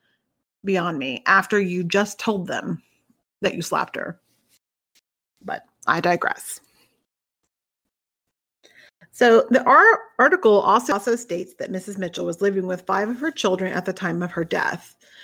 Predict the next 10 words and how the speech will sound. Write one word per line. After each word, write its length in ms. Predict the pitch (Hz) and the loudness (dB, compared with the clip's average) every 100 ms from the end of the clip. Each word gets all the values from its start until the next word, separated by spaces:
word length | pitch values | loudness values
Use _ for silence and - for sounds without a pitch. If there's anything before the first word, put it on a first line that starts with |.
| - - 208 | -20 -12 -2
ranging 680 | 208 220 220 233 226 220 | 2 2 4 4 4 0
from 240 | 214 190 - | 0 0 0
eighteen 340 | 196 135 226 233 | -4 0 2 2
years 240 | 269 277 | 2 2
old, 260 | 185 185 196 | 2 0 0
which 280 | 185 - | -4 -4
was 200 | 180 170 - | -2 -2 -2
a 60 | |
married 400 | 185 175 185 214 | -2 -2 0 2
daughter, 520 | 214 175 170 180 247 | 2 0 0 -2 -2